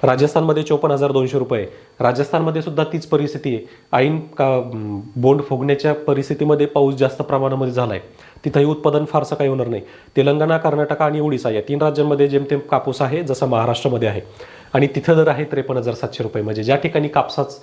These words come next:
कापूस उत्पादन निघू शकतं काही प्रमाणामध्ये तिथं दर नाही आहेत. उदाहरण तेलंगणा, कर्नाटक आणि ओडिसा त्रेपन्न हजार सातशे, तर महाराष्ट्र चोपन्न हजार सहाशे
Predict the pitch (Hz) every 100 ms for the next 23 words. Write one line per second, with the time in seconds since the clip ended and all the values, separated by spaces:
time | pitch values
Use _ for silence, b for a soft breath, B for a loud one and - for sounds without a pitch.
0 | B B - 131 - 151 147 - 143 143
1 | 147 143 - - - 143 147 147 143 139
2 | 139 131 135 139 131 127 120 107 104 B
3 | B B B - 135 135 151 147 151 151
4 | 151 151 143 143 147 143 143 151 139 127
5 | 127 131 135 131 131 156 - 117 B B
6 | B B - 151 202 B B - 139 143
7 | 147 160 165 151 151 139 135 135 143 135
8 | 190 226